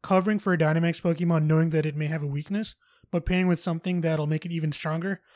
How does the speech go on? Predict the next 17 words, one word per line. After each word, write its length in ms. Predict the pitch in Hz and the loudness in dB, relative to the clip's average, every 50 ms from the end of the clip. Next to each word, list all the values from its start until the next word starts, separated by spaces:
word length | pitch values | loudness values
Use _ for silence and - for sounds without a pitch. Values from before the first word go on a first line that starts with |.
| - - - - - | -20 -20 -20 -16 -6
I 100 | - 175 | -6 -4
think 360 | - 220 220 220 214 - - _ | -2 0 -2 -2 -4 -8 -16 _
the 380 | - 190 180 190 185 180 175 170 | -10 -4 -2 0 2 2 2 2
combinations 880 | 170 - 196 196 202 202 190 170 160 156 160 160 - 196 196 202 190 190 | 0 -2 0 0 2 2 2 2 2 0 0 -2 -4 -4 -6 -4 -6 -6
of 80 | 190 | -4
those 180 | 175 185 185 170 | -2 -2 -2 -2
kind 140 | - 185 170 | -2 -4 -4
of 60 | 160 | -2
things 180 | - 175 160 143 | -2 -4 -4 -4
you 80 | 156 | -6
can 160 | - 156 147 | -6 -6 -6
do 320 | 135 147 151 160 190 202 - _ _ _ _ _ _ _ _ _ _ _ - - _ - | -4 -2 -2 -2 -2 -2 -6 _ _ _ _ _ _ _ _ _ _ _ -20 -20 _ 0
is 240 | 196 185 170 156 | 2 2 2 4
much 260 | 160 170 180 175 - - | 4 4 4 2 2 0
more 180 | 180 175 165 | 0 0 2
than, 140 | 165 165 160 | 0 0 0
like, 340 | 156 156 147 143 - _ - | 0 -2 -2 -4 -6 _ -20